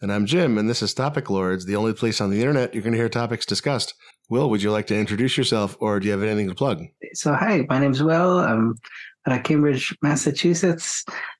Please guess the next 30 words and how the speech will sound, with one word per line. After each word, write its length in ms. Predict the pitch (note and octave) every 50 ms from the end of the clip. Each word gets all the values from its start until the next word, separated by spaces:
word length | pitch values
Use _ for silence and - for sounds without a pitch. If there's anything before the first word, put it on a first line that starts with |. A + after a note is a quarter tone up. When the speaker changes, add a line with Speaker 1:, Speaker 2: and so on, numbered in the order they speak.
| _ _
Speaker 2:
I 60 | - -
guess 240 | - D#3 E3 D#3+ -
something 680 | - - - - - - E3 E3 E3 - G3 F3+ D#3+
to 120 | D#3 - A#2+
plug. 480 | - - - G#3 A3 G3 D3+ D3 D3+ - - - - - _ _ _ -
Uh, 260 | D3 C3+ C3+ B2+ - -
I 80 | D#3
have, 220 | C#3 D#3+ D#3 - - - - - - _
there's 220 | D3+ D3 C#3 C#3
a 60 | D3+ C#3
version 360 | D3 D#3 D#3+ D#3 - E3+ D#3+
of 240 | D#3 D3 C#3 C#3 -
Soda 300 | - - D3+ D3+ D3+ D3
Drinker 680 | D#3 D3+ C#3+ D3 D#3+ D3+ D3 C#3+ C#3 C3+ C#3 - - _
Pro 280 | - - E3+ D#3+ E3 D3+
coming 300 | D#3+ - E3 D#3 C#3+ C#3
out 260 | C#3 C#3 C#3 C3+ -
on 200 | C3 B2+ C3 B2+
the, 320 | B2+ C3 C3 B2+ B2 B2 - - - - - - _ _ _ _ -
uh, 260 | - A#2+ - - - - -
original 540 | - B2+ C3+ C#3+ C#3 - D#3 C#3+ C#3+ C#3 C3+
Nintendo, 720 | C3+ C3 B2+ B2 - E3+ E3+ E3 C#3 A#2 A2+ A#2 A#2 A2+ - _ _ _ _ _ _ -
uh, 300 | C3 B2 A#2+ B2 A#2+ - -
on 160 | - C3+ B2+
a 60 | B2+ B2
cartridge 680 | - D#3 D3 C#3 - D#3 B2+ B2 C3+ - - - - - -
coming 240 | - C#3+ C#3+ B2+ C3
out 240 | B2+ B2+ - -
in 80 | C3+ A#2+
December 580 | A2 - - - E3 E3 C#3+ B2 A#2+ - -